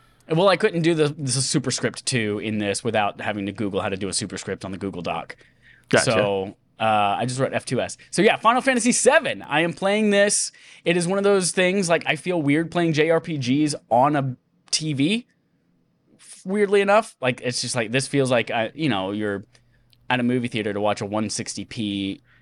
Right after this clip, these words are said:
Speaker 1: YouTube video th-, th-, of a can-, it's, it's, it's wrong
Speaker 2: Quick
Speaker 1: to me. It
Speaker 2: question for
Speaker 1: feels
Speaker 2: that.
Speaker 1: wrong. Yeah.
Speaker 2: By the way, I'll ask Alex this, interrupting that point.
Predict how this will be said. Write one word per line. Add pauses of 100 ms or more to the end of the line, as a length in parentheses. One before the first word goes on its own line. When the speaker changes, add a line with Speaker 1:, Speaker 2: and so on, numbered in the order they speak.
(240)
Speaker 1:
YouTube
video
th-,
th-, (140)
of
a
can-,
it's,
it's, (100)
it's
wrong
Speaker 2:
Quick
Speaker 1:
to
me.
It
Speaker 2:
question
for
Speaker 1:
feels
Speaker 2:
that.
Speaker 1:
wrong. (420)
Yeah.
Speaker 2:
By
the
way,
I'll
ask
Alex
this, (220)
interrupting
that
point.